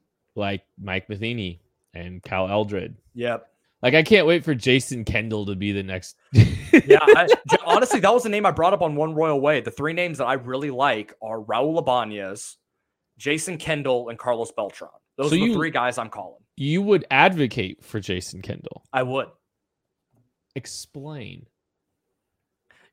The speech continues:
Speaker 2: You know, he just seems like a managerial type. Like, it's the same kind of, like, uh, kinda like David Ross for the Cubs. Like, it's just that same kind of, like, it's a, you know, it's a catcher,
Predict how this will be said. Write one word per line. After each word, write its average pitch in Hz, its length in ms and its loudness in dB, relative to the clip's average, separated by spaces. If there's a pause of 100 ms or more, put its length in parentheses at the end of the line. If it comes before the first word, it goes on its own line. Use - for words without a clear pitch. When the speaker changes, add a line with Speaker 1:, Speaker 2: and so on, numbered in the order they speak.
Speaker 2:
You 143 120 -4
know, 190 360 0
he 156 160 -6
just 220 300 -4
seems 160 280 -6
like 156 160 -2
a 139 60 0
managerial 123 1080 -6
type. - 400 -16 (120)
Like, 135 180 -6
it's 147 180 -8
the 156 80 -12
same 165 200 -4
kind 170 160 0
of, 165 60 -4
like, 135 320 -4 (580)
uh, 120 460 -4
kinda 165 140 -4
like 156 160 2
David 151 200 -2
Ross 123 580 -4 (120)
for 120 500 -4
the 117 80 -14
Cubs. - 580 -8
Like, 127 180 -6
it's 135 140 -8
just 151 160 -8
that 131 180 -2
same 135 260 -4
kind 131 220 -2
of, 120 60 -2
like, 110 200 -6 (240)
it's - 180 -8
a, 101 60 -16 (200)
you 127 120 -14
know, 95 160 -12
it's 98 140 -14
a 156 60 -14
catcher, 165 640 -4